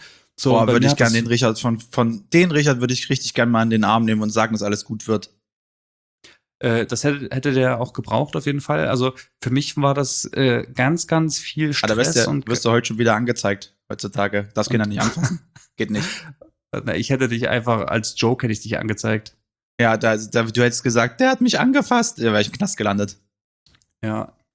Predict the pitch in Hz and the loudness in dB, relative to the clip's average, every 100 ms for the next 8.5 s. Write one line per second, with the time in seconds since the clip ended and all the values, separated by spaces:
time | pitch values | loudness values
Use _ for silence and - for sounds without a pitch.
0 | _ - 113 113 127 123 120 123 123 - | _ -8 -4 -4 -2 0 0 2 2 0
1 | 131 147 120 117 113 117 113 113 117 113 | -2 -2 -2 -4 -4 -4 -6 -6 -8 -8
2 | - - 120 - - - - - 508 - | -12 -4 0 2 2 2 0 0 -2 -2
3 | 508 - 494 480 494 453 - 311 - 156 | -4 0 -2 -2 -2 -4 -4 -6 -6 -2
4 | 175 - - 226 - 180 170 160 143 151 | -2 0 0 0 0 -2 0 0 0 -2
5 | - 131 127 123 - 165 - 107 - - | -4 0 0 0 2 0 0 -4 -2 0
6 | - - 254 - _ _ _ _ _ _ | -2 -2 -6 -6 _ _ _ _ _ _
7 | _ - 196 240 240 214 156 - 110 107 | _ -4 -4 -4 -8 -6 -4 0 2 2
8 | 110 110 107 107 107 | 0 -2 -2 -4 -8